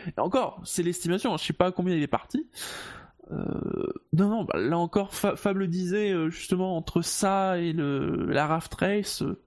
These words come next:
très bonne com de la F un finalement. Et puis c'est bien, ouais, de, de voir Hamilton, euh, pour le coup, voilà, vraiment touché par, euh, par ce geste. Donc, je rappelle, hein, c'est la famille Senna, a priori, qui lui offre ce casque.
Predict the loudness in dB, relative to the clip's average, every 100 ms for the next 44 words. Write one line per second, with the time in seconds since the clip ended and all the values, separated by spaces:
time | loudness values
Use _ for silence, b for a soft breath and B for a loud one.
0 | -6 -2 2 2 0 0 0 2 2 2
1 | 0 0 -2 -2 -2 0 -2 -2 -4 -6
2 | B B B B B B B B -2 0
3 | 0 2 2 2 2 2 0 2 2 2
4 | 2 4 2 2 0 2 2 2 0 0
5 | -4 -2 -2 2 4 4 4 2 0 0
6 | -2 -2 -4 -2 0 0 2 0 0 0
7 | -2 -2 -2 -4 -6 -14 -20 _ _ 0
8 | 2 0 0 -2 -4 -12 -20 _ _ _
9 | -2 4 4 4 2 2 2 2 2 0
10 | -2 -2 -2 -2 -4 -4 -4 -2 -4 -6
11 | -4 -4 -4 -4 -4 -2 -4 -4 -2 -2
12 | -4 -16